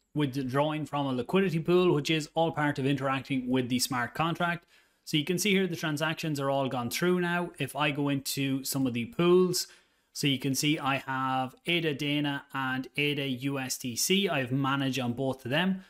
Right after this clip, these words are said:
So if I click on, let's do the ada Dana pair, let's go manage and remove liquidity. So I'm going to remove one hundred percent of this liquidity. Click on remove liquidity, confirm.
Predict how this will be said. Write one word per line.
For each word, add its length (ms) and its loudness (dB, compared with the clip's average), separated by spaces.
So 140 -10
if 40 -2
I 120 0
click 400 -6
on, 320 2
let's 220 -2
do 180 2
the 360 -2
ada 320 0
Dana 420 -2
pair, 440 -2
let's 200 -8
go 120 -6
manage 600 0
and 340 0
remove 540 4
liquidity. 840 0
So 100 -4
I'm 60 4
going 160 2
to 120 -2
remove 540 2
one 260 2
hundred 260 -2
percent 420 -2
of 340 0
this 240 -2
liquidity. 760 0
Click 300 -4
on 380 0
remove 560 2
liquidity, 840 0
confirm. 640 0